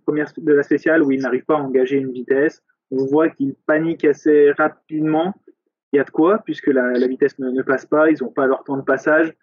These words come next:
Finalement, la spéciale est, euh, est neutralisée. Il prend quand même une pénalité. Et, euh, et un peu comme, euh, comme sur les autres rallyes,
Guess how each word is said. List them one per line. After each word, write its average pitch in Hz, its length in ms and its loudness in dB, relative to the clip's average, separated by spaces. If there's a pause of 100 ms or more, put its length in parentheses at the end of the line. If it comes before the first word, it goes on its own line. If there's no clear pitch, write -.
(260)
Finalement, 156 520 0
la 139 100 2
spéciale 147 540 0
est, 127 220 4
euh, 110 580 -2 (220)
est 147 100 2
neutralisée. 160 680 0 (840)
Il 139 120 -4
prend 143 200 -4
quand 151 100 0
même 143 140 0
une 147 120 -2
pénalité. 139 600 -2 (640)
Et, 147 580 4
euh, 131 600 2
et 143 120 2
un 147 120 -2
peu 185 180 2
comme, 156 420 0 (100)
euh, 135 560 2
comme 151 180 -2
sur 185 120 0
les 185 140 4
autres 185 180 0
rallyes, 254 680 -6